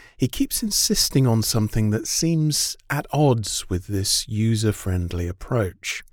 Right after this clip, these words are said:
something that even many religious people, let alone non-religious people, struggle to accept. And he makes it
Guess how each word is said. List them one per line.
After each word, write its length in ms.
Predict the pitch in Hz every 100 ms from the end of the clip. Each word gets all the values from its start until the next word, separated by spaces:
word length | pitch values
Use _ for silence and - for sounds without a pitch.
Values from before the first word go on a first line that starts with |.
| - - - - -
something 420 | - 156 175 156
that 140 | 139 131
even 400 | 135 120 113 107
many 320 | 113 110 104
religious 760 | 117 117 131 175 - - -
people, 560 | - - 90 - - - -
let 200 | 107 -
alone 340 | 90 87 87
non-religious 640 | 92 170 165 92 87 - -
people, 420 | - 90 107 - - - -
struggle 420 | - 113 110 120
to 180 | - 123
accept. 580 | - - 180 104 - - - _ _ _ _
And 120 | 123 120
he 80 |
makes 360 | 120 202 214 -
it 200 | 95